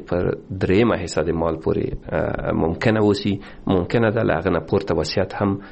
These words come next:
جواز نه لري. یعنې پلار نشي کولای چې د خپل زوی په خپل ژوند کې له میراث نه محروم کړي. محرومیت یا عاقوالی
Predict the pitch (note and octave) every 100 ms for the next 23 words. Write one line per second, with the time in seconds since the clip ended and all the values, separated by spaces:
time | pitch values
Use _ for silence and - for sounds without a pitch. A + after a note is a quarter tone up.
0 | - F#2 F2 E2+ E2 D#2 - G#2+ A2+ A#2+
1 | A#2+ A2 A2+ - - - - - A2 A#2
2 | A2+ B2+ D3 C3+ A#2 A#2 A2 G#2+ G2+ -
3 | - G2 F2+ G#2 G#2 F#2+ - - - E2+
4 | - A2 A2+ G2+ - G2 F#2+ - - -
5 | - E2+ E2+ F2 F#2+ F#2 E2+ D2+ C2+ F#2+
6 | E2 D2 - - - - - - - F#2+
7 | G2+ A2 A#2 C#3 C#3+ - G#2 F2+ - G#2
8 | F#2+ - A2+ A#2+ G#2+ D#2+ E2